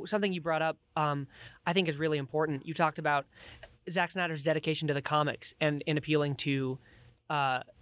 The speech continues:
those people who'd read the comics as well. I think one thing in my talking with a lot of diehard Marvel fans, including Marvel Comics fans, one of my very best friends, uh,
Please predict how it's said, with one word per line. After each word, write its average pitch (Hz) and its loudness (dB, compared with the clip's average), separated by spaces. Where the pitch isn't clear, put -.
those 170 4
people 156 -4
who'd 147 2
read 143 4
the 147 -2
comics 143 -2
as 135 -8
well. 143 0
I 170 2
think 202 -2
one 165 0
thing 180 0
in 151 2
my 147 2
talking 160 0
with 156 0
a 131 0
lot 123 2
of 139 -4
diehard 135 2
Marvel 131 -2
fans, 202 0
including 156 0
Marvel 135 0
Comics 135 -2
fans, 214 0
one 208 0
of 254 -2
my 156 0
very 160 0
best 147 0
friends, 143 0
uh, 135 2